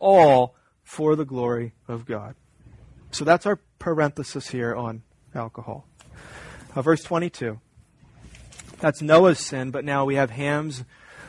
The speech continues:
greater sin and shame. Verse twenty-two. And Ham, the father of Canaan, saw the nakedness of his father and told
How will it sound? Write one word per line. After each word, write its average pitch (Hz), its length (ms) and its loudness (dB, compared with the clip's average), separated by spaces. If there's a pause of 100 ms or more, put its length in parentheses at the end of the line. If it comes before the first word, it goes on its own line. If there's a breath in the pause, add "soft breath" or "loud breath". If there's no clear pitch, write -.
(220 loud breath)
greater 139 680 4 (140)
sin 107 500 -8 (180)
and 110 180 -10
shame. 104 420 -10 (580)
Verse 127 220 -8
twenty-two. 131 600 -8 (1900 loud breath)
And 151 180 2
Ham, 160 540 2 (800 soft breath)
the 156 120 0
father 175 440 6
of 208 100 0
Canaan, 151 580 -2 (840 loud breath)
saw 160 240 6
the 147 120 0
nakedness 165 600 2
of 196 80 -2
his 202 160 2
father 139 600 4 (380 soft breath)
and 135 180 -8
told 170 460 6